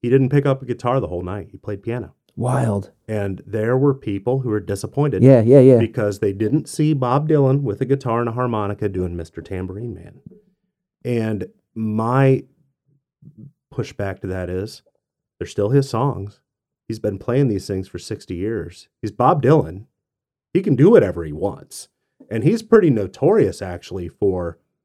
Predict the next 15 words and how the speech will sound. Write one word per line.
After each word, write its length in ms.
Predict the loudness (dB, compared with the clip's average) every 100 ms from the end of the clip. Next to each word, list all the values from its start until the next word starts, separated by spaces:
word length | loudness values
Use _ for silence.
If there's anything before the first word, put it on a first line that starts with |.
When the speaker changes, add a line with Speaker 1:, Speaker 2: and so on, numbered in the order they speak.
| _ _ _ 0
Speaker 1:
taking 280 | 2 2 0
a 60 |
verse 340 | -2 -6 -8 -10
out 240 | -10 -8
or 120 | -8 -8
adding 280 | -8 -6
a 40 | -8
verse 340 | -6 -6 4
Speaker 2:
Right. 160 | 6 6
Speaker 1:
or 60 |
swapping 480 | 0 -6 -4 -4 -6
this 180 | -8 -6
here 160 | -8 -6
and 140 | -8
there. 240 | -8 -10